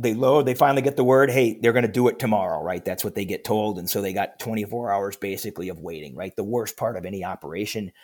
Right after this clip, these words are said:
Uh, you're just waiting, conducting the final planning, right? They're kinda looking through the planning, uh, you know, the air infiltration route w-, based off of the current intelligence of where the enemy's air defense systems are.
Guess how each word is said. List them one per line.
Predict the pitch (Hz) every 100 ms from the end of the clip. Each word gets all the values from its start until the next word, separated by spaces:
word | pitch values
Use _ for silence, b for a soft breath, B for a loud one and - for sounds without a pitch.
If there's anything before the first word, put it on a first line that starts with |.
| b b b
Uh, | 120 120
you're | 123
just | 104
waiting, | 120 147 147 190 107
conducting | - 135 127 127
the | 110
final | 110 120 123
planning, | 110 117 113 117 110
right? | 113 117
They're | 113
kinda | 101 117
looking | 110 123 131
through | 107 123 117 117
the | 113 110 - b b b _
planning, | - 143 139 135 131
uh, | 135 -
you | 131
know, | 127
the | 120 117
air | 131 131
infiltration | 123 117 - 165 170 165
route | 156 147 143
w-, | 131 - 107
based | 117 135 -
off | 135 123
of |
the | 120 -
current | - 123 117
intelligence | 110 123 117 110 110
of |
where | 104 107
the | 110
enemy's | 107 107 101
air | 110
defense | 101 - 139 -
systems | 143 120 135 117
are. | 120 113 110